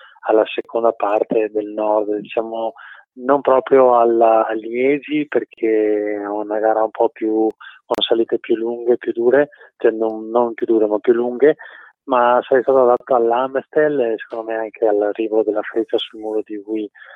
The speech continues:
Eh, però preparando le classiche, la prima parte di classiche, logicamente arrivavo sempre lì molto stanco e ormai sfiancato. Ho provato a parteciparci qualche vol-, a partecipare qualche volta, però,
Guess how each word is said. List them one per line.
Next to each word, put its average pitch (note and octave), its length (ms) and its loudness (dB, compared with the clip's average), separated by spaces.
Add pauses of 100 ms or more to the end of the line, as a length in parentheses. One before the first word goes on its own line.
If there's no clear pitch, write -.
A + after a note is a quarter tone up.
(300)
Eh, A2+ 400 2
però B2 800 4
preparando A#2+ 1500 2
le A2+ 200 -8
classiche, A#2+ 640 -2
la A2 80 0
prima A#2+ 220 -4
parte B2 260 -2
di A#2+ 140 -6
classiche, B2 680 -2 (420)
logicamente A2 640 -2
arrivavo G#2 360 2
sempre A2 400 -2
lì G#2 440 -4
molto G#2 380 -4
stanco G#2+ 680 -2
e G2+ 400 -2
ormai G#2+ 300 0
sfiancato. A2 800 0 (360)
Ho B2 80 0
provato A#2+ 360 2
a B2 40 2
parteciparci - 1120 -2
qualche A#2+ 280 0
vol-, B2 340 4
a A#2 60 2
partecipare - 640 -4
qualche A#2 240 0
volta, B2 300 0
però, A2+ 360 0